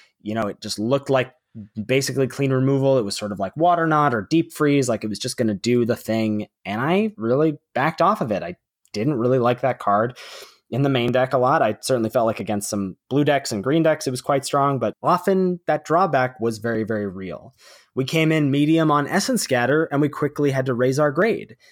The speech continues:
Counterspell in Anniversary twenty-five was great. Syncopate in Dominaria was medium. Deep Freeze in Dominaria was medium, but Blink of an Eye was an all-star. It is <laughs> really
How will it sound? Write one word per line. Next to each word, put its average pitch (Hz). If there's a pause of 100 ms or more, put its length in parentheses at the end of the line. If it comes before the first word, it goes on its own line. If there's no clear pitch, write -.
(240)
Counterspell 143
in 117
Anniversary 131
twenty-five 107
was 110
great. 120 (160)
Syncopate 120
in 135
Dominaria 143
was 170
medium. 170 (240)
Deep 285
Freeze 98
in 135
Dominaria 110
was 98
medium, 107
but 123
Blink 127
of 135
an 104
Eye 98
was 123
an 135
all-star. 104 (240)
It 185
is 339 (200)
<laughs> -
really 214